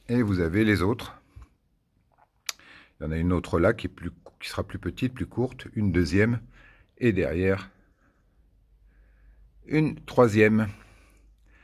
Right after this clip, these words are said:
Donc, il pleut énormément en ce moment. C'est exceptionnel cette année. Euh, peut-être vous l'avez entendu, euh, sur les, sur les nouvelles au Portugal. Euh, ça, il y a pas mal d'inondations en ce moment, il y a énormément d'eau.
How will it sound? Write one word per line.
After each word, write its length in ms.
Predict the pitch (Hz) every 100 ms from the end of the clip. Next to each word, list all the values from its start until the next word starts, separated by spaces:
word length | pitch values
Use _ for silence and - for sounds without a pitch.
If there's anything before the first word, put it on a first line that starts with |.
| _ _ _ _ 98
Donc, 460 | 101 101 101 - _ _ _ _ _ _ -
il 220 | 127 127
pleut 260 | 123 120
énormément 560 | 123 127 127 123 117 113
en 40 |
ce 140 | 104 101
moment. 280 | 95 98 - - _ _ _ _ _
C'est 260 | - - 90
exceptionnel 720 | 95 - 92 87 82 101 107
cette 240 | - 85
année. 300 | 78 82 113 - - - - _ _ 78
Euh, 340 | 78 78 76
peut-être 480 | 76 82 87 - 80
vous 160 | 80
l'avez 240 | 78 76 78
entendu, 600 | 73 85 82 87 90 82
euh, 80 | 73 69
sur 320 | - - 76
les, 340 | 78 78 76 69 - - - - - - - - - - -
sur 200 | - -
les 120 | 80
nouvelles 560 | 82 85 92 110 117 101 101
au 80 | 90
Portugal. 720 | - 69 - 82 98 113 107 - _ _ _ _ -
Euh, 260 | 85 78 80
ça, 420 | - 76 76 80
il 60 |
y 40 | 78
a 40 |
pas 140 | 76 101
mal 160 | 113
d'inondations 580 | 101 95 85 71 - 101
en 40 |
ce 80 | 110
moment, 280 | 80 76 104
il 80 | 82
y 40 |
a 100 | 80 110
énormément 420 | 104 92 87 73
d'eau. 240 | 90 123